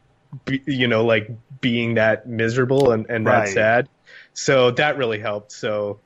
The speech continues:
Speaker 1: yeah, I could hear, like, Valerie and Karen especially, like, sniffling, and I was like, "Okay, this is, th-, this makes me sad." So now <laughs> I can, like,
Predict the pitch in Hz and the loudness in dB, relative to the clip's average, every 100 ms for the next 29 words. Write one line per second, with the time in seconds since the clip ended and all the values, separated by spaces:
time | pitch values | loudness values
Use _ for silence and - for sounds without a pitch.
0 | _ 131 117 120 120 131 120 117 110 110 | _ 0 0 0 -4 -2 -2 0 -4 -4
1 | 117 110 113 110 107 107 - 107 110 107 | -2 -2 -2 -2 -4 -8 -4 -2 -2 -4
2 | 104 110 104 120 107 104 - - 107 - | -2 -2 -2 0 2 0 -2 -2 -2 0
3 | 117 113 117 107 104 101 101 107 101 101 | 0 2 2 2 2 2 2 2 0 0
4 | - - - - - 139 156 120 110 110 | -6 -10 -12 -18 -4 0 2 2 2 0
5 | 143 151 131 - 131 156 156 - 143 151 | 0 0 -4 -10 -14 -4 -4 -4 -4 -2
6 | - 156 135 139 165 - 127 113 113 - | 0 0 -2 0 -2 0 0 0 -4 -6
7 | 113 123 135 - - 202 - 208 208 202 | -4 -2 -4 -4 -6 -8 -2 -2 0 -2
8 | - 190 - - - 240 | 0 -6 -8 -20 -14 -14